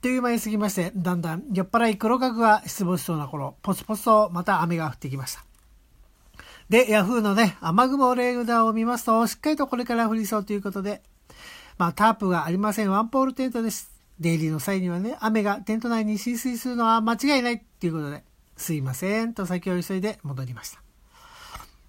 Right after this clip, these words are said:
とりあえずテーブルから靴からヘルメットから、椅子も畳まずに空いてるスペースに投げ込む、投げ込むっていう感じで。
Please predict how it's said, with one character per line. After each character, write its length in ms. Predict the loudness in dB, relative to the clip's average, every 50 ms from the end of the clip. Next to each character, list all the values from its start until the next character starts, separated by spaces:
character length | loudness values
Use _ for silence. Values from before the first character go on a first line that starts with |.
| _ 0
と 100 | 2 4
り 80 | 4
あ 80 | 4 4
え 60 | 2
ず 240 | 2 0 0 0 -2
テ 240 | -4 0 0 2 2
ー 40 | 2
ブ 100 | 2 0
ル 120 | 0 -2
か 120 | -2 0
ら 340 | 2 4 4 4 2 0 -2 -8
靴 200 | -14 -16 -12 -4
か 120 | 0 2
ら 340 | 2 4 4 4 4 4 2
ヘ 160 | 2 0 0 0
ル 80 | 0
メ 80 | -2 -2
ッ 20 |
ト 140 | -4 -6 -6
か 100 | -6 -6
ら、 120 | -8 -8 -12 _ _ _ _ -4
椅 100 | -2 -2
子 120 | 0 0
も 220 | 0 0 0 -2 -4
畳 300 | -4 -6 -4 -2 0 0
ま 140 | 0 0 -2
ず 120 | -2 -2
に 220 | 0 0 0 0 -2
空 120 | -2 -4
い 60 | -4 0
て 100 | 0 -2
る 80 | -2
ス 80 | -2 -4
ペ 140 | -4 -4 -4
ー 40 |
ス 140 | -4 -4 -4
に 180 | -4 -2 -2 0
投 180 | 0 0 0
げ 240 | 2 2 2 0 0 -4
込 220 | -2 0 2 2
む、 440 | 4 4 4 4 4 2 2 2 2
投 140 | 4 4 4
げ 80 | 4 4
込 160 | 4 2 2
む 100 | 2 0
っ 40 | -2
て 200 | -6 _ -2 -2
い 40 |
う 40 | -2
感 180 | -2 -4 -4 -4
じ 80 | -4
で。 160 | -6 -6 -8